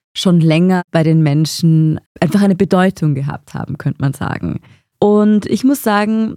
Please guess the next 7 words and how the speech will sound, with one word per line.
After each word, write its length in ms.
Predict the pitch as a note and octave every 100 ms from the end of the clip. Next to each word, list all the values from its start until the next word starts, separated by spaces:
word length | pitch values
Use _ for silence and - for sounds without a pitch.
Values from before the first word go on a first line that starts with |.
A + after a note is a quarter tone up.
| -
für 180 | - G3+
mich 340 | A3 D4+ -
stehen 220 | - F#3+
die 100 | F#3+
Rauhnächte 760 | E3+ D#3+ F#3+ F#3 F#3 - F3+ F3 _ _ _
so 140 | -
mit 260 | F3+ F3